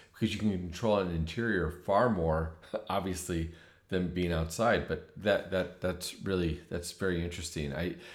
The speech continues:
you think those apps are just good for seeing things, but actually can help you plan your day and become more efficient.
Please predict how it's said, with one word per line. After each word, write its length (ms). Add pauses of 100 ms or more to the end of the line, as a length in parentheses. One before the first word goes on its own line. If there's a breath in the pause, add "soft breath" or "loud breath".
(140)
you 100
think 180
those 200
apps 260
are 80
just 260
good 180
for 500 (500)
seeing 420
things, 300
but 260
actually 300
can 120
help 220
you 60
plan 280
your 100
day 160
and 100
become 240
more 180
efficient. 460